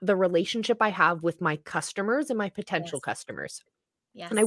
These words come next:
Speaker 1: want to share my journey with them. As I build my company, as I go about building what I'm building, I wanna be able to, A, make a time capsule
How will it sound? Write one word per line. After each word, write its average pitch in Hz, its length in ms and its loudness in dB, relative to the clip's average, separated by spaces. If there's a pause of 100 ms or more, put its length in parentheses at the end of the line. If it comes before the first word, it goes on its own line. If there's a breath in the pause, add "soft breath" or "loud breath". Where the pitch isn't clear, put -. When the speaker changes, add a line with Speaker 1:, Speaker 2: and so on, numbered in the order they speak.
(100)
Speaker 1:
want 262 280 0
to 320 120 2
share 226 420 4
my 208 220 -2
journey 175 500 -2
with 156 240 2
them. 110 300 -8
As 240 260 6
I 277 140 4
build 220 400 4
my 185 220 -2
company, 160 480 -6
as 196 200 0
I 254 120 4
go 240 260 8
about 220 320 2 (420 soft breath)
building 214 400 4
what 202 120 2
I'm 190 220 0
building, 208 540 2 (360 soft breath)
I 208 80 2
wanna 240 300 4
be 269 180 2
able 247 160 0
to, 214 240 0 (100)
A, 294 240 8
make 233 240 4
a 220 80 2
time 254 400 -4
capsule 165 640 -4